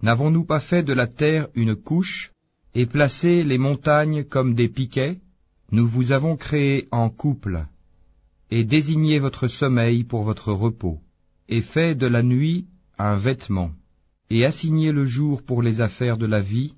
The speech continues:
et construit au-dessus de vous sept cieux renforcés, et y avons placé une lampe, le soleil,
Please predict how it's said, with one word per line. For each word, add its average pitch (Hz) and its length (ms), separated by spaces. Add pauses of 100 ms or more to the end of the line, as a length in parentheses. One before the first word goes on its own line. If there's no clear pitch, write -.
(460)
et 113 120
construit 147 680 (320)
au-dessus 151 540
de 151 80
vous 135 360 (120)
sept - 360
cieux - 520
renforcés, 98 800 (480)
et 143 180
y 143 160
avons 135 240
placé 139 600 (100)
une 110 220
lampe, 120 460 (400)
le 101 120
soleil, 113 640